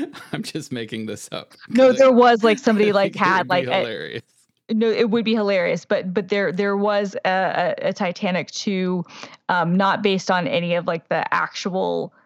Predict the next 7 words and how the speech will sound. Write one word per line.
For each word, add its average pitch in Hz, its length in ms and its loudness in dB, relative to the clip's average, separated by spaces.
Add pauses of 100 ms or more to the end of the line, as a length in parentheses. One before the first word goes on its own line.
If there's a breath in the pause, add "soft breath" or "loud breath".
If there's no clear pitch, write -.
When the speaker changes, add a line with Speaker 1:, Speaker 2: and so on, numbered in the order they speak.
(280 soft breath)
Speaker 2:
um, - 540 -4 (100)
you 190 100 -6
know, 156 60 -4
the 135 140 -10
story 185 800 -4
of, 156 420 -2 (560)
uh, - 440 -4